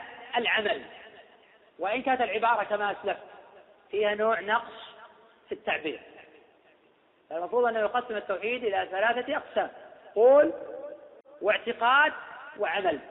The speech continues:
ولهذا يقول شيخ الإسلام محمد بن عبد الوهاب رحمه الله تعالى في كشف الشبهات في خاتمتها، يقول: "لا خلاف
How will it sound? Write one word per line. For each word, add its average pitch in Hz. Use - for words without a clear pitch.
ولهذا 208
يقول 220
شيخ 220
الإسلام 214
محمد 190
بن 196
عبد 190
الوهاب 196
رحمه 185
الله 185
تعالى 190
في 175
كشف 220
الشبهات 208
في 202
خاتمتها، 190
يقول: 247
"لا 370
خلاف 220